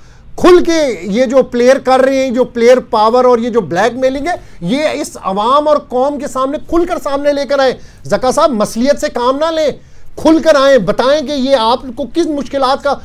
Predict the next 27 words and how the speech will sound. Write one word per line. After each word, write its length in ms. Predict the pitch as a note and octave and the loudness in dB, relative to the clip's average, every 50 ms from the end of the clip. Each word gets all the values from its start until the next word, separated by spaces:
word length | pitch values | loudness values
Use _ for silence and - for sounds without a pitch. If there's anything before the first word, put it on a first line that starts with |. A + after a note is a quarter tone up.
| - - - | -14 -18 -8
सामना 340 | - A#3 G#3+ A#3 A#3+ B3+ B3+ | -4 -2 -2 0 2 2 2
है। 120 | A#3 - - - - - - A#3 | 2 0 -4 -12 -20 -4 0 2
एक 180 | A#3 B3+ - | 2 2 2
क्रिकेटर, 380 | - B3 A#3 B3+ C4+ B3+ C#4 B3+ | 0 -2 -2 0 0 2 2 2
अच्छा, 260 | A3 A3 - B3+ G#3 | 0 0 0 0 0
जका, 300 | F3+ E3 F3+ E3 A3 F3 | 0 0 -4 -4 -6 -4
ए, 100 | G3 G#3+ | -2 -2
आखिरी 380 | G3 E3+ F3+ G3+ - - G#3 G3 | 0 2 0 0 0 -2 -6 -6
बस, 240 | D#3+ D3 - - - - - - - - - - | -6 -6 -6 -8 -12 -20 -20 -20 -20 -20 -18 -8
जका 260 | B2+ D#3+ E3+ G3+ A3+ | -6 -4 -2 0 0
अशरफ 280 | B3 B3 A#3+ C#4 B3+ A3+ | 0 0 2 0 0 0
जिस 140 | G3 B3 A#3 | -2 -4 -6
दिन 160 | A#3+ D#4 C4 - | -6 -6 -8 -8
nominate 560 | G3+ F#3+ E3+ G#3+ G#3+ G#3+ B3+ B3 B3 B3+ A#3 | -8 -6 -6 -4 -4 -2 0 2 2 2 0
हुए 220 | A#3 G#3 A3+ E3+ E3+ | 0 2 2 2 2
तो 420 | - - - - - - - G#3 | 0 -4 -16 -16 -16 -8 -2 0
एक 180 | G#3+ G#3 G#3+ - | 0 0 0 -2
cricketer 420 | G#3+ G#3 F3+ G#3 A3+ A3+ B3+ A#3+ A#3 | -6 -4 -4 -2 0 0 2 4 4
है, 200 | A#3 B3 - - - - - - - | 2 0 0 -6 -18 -20 -20 -16 -10
वो 100 | G#3 A3 | -4 -2
एवें 300 | A3 A#3 A#3+ A#3+ B3 B3 | 0 2 2 2 2 0
अपने 240 | A#3 G#3 A3 A3+ A#3 | 0 0 0 0 2
आप 120 | A3+ A3 | 2 2
नू 120 | A3 A3 G#3 | 0 0 0
legend 380 | F#3+ F3+ F3 E3 G3 G3 F#3+ | 2 0 0 0 -2 -4 -4
कहता 240 | F#3 F#3 D#3+ D#3 D3+ | -4 -4 -4 -4 -4
है, 100 | C#3 - | -6 -6